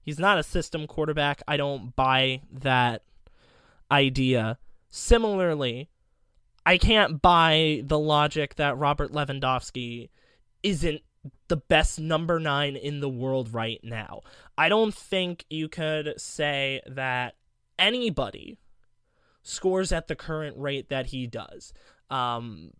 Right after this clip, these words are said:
he's just, he's just been absolutely phenomenal. The question that a lot of people have been bringing up has been the Ballon d'Or, uh, question, the Ballon d'Or race.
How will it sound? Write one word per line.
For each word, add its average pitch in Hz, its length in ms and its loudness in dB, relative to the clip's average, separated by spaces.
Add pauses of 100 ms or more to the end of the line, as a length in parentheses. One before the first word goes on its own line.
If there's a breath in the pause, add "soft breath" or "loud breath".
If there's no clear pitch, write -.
(840)
he's - 380 -2
just, 175 260 -4
he's 156 240 -4
just - 200 -10
been 143 220 -2
absolutely 151 520 -4
phenomenal. 135 720 -6 (280 soft breath)
The 160 80 -10
question 247 380 0
that 240 100 0
a 208 60 0
lot 180 260 2
of 180 100 -8
people 151 280 -4
have 151 120 -2
been 147 200 -6
bringing 143 360 -4
up 135 320 2 (380 soft breath)
has 143 180 -2
been 147 200 -2
the 135 40 -2
Ballon 143 420 0
d'Or, 135 440 -2 (600)
uh, 92 280 -10 (640)
question, 143 520 -2
the 135 60 -8
Ballon 147 400 0
d'Or 135 400 -2
race. 123 480 -6